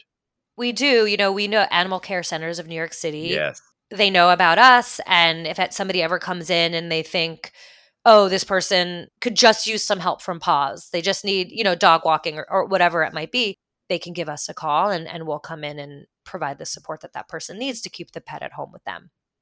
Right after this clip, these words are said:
Speaker 2: Rachel, are there any other stories of,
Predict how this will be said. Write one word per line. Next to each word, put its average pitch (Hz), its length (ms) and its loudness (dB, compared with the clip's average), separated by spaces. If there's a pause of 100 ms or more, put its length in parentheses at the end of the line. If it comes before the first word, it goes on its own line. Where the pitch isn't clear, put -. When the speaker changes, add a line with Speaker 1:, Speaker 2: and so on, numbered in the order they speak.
(240)
Speaker 2:
Rachel, 123 340 0
are 123 60 2
there 117 220 -2
any 147 300 -8
other 120 280 -2
stories 117 760 -2
of, 98 140 -10